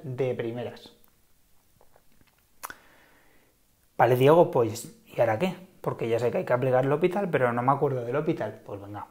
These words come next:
vamos a por ello. L'Hopital, eh, básicamente lo que te quiere decir es que derives. Que la de arriba la conviertas en f de x, así que lo voy a hacer por aquí.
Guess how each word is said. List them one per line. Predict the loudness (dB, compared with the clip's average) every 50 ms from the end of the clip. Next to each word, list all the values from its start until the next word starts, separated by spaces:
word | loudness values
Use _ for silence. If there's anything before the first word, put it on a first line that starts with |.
| _
vamos | -8 -8 -6 -4 -4
a | -4
por | -4 -2 -4
ello. | -4 -2 -4 -2
L'Hopital, | -2 -2 -2 -2 -2 -2 -2 -2 -2 -2 -6 -10 -12 -10
eh, | -8 -6 -4 -4 -4 -4 -4 -6
básicamente | -8 -10 -10 -10 -10 -8 -8 -8 -8 -4 -4 -2
lo | -2 -2
que | -4 -4
te | -6 -6 -6
quiere | -4 -4
decir | -4 -4 -4 -6
es | -8 -8
que | -8 -6 -6
derives. | -4 -4 -4 -6 -6 -8 -10 -12 -16 -20 -20 _ _ -20 _ _ _ _ _ _ _ _ -6
Que | -2 2
la | 4 6
de | 6 6
arriba | 4 4 4 4 6 6
la | 6 4
conviertas | 2 2 -2 0 0 0 2 0 0 0 -2
en | -6
f | -6 -4 -4 -2
de | -2 0 0
x, | 0 0 -2 -2 -4 -4 -6 -14 -18
así | -20 -16
que | -12 -10
lo | -8
voy | -8
a | -8
hacer | -10 -12 -10
por | -6 -6
aquí. | -4 -2 -2 0 -2 -2 -4